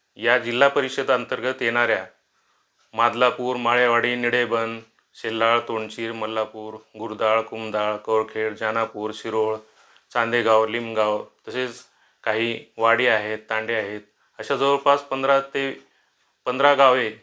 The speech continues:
आणि तांडे येथील माझ्यावर स्नेह असलेल्या, तसेच माझ्याशी संबंधित असलेल्या, मात्र वेगवेगळ्या पक्षाशी ज्यांची नाळ आहे, अशा अनेक कार्यकर्त्यांनी माझ्याशी संपर्क साधून, "आपण समाजसेवा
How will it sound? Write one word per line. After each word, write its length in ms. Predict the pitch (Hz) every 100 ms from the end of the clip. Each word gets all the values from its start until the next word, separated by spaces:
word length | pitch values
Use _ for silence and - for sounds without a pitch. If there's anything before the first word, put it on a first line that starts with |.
| _
आणि 160 | 120 123 123
तांडे 240 | 123 123
येथील 280 | 131 127 123
माझ्यावर 420 | 120 110 117 120
स्नेह 300 | 117 139 143
असलेल्या, 380 | 135 - 120 120 120
तसेच 420 | - 127 120 - - _ _ _
माझ्याशी 440 | 113 120 127 135
संबंधित 440 | 127 123 127 139 143
असलेल्या, 540 | 131 - 123 113 95 92 _ _ _ _ _ _ _ _ _ _ _
मात्र 320 | 107 113 - 135
वेगवेगळ्या 420 | 127 123 139 143
पक्षाशी 580 | 139 - 139 139 143 139
ज्यांची 440 | - 123 123 123
नाळ 220 | 120 135
आहे, 300 | 135 120 110
अशा 400 | 98 107 - 123
अनेक 280 | 120 156 156
कार्यकर्त्यांनी 600 | 135 135 135 117 123 123
माझ्याशी 400 | 123 117 117 127
संपर्क 480 | - 120 120 139 135
साधून, 400 | 127 113 110 117 - _ _ _
"आपण 340 | 110 - 135 139 - -
समाजसेवा 640 | - 127 156 156 147 135